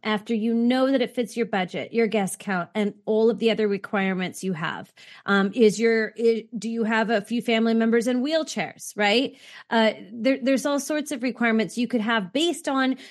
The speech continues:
your guests or yourselves as individuals. Um, and I always say, if you can pick a weekend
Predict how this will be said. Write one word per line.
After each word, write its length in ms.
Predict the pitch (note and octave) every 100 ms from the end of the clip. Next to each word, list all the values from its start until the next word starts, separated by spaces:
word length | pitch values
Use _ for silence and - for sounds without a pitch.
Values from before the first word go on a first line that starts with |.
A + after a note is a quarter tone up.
| -
your 320 | F3+ A#3 C#4+ C4+
guests 600 | A3 G3 G#3 - - -
or 160 | A#3+ A#3
yourselves 680 | G#3+ C4 - C4+ A3 D3+ F3+
as 140 | G3
individuals. 840 | G3+ G3+ F#3 G#3+ G3+ E3+ - F#3 - - - - _
Um, 320 | A#3+ A#3 G#3+ - _ _ _ -
and 500 | E4 F#4+ F4 D4+ C#4 _ _ -
I 200 | C4 D#4+
always 360 | D4 C4+ C4+
say, 320 | A#3+ G#3 G3+ -
if 240 | A#3 A3+
you 160 | A#3+ C4+
can 220 | C4+ C4+
pick 280 | A#3 C4 D4
a 60 | D#4+
weekend 840 | G#3 B3 A3 G3+ D#3+ G3 D#4+ G4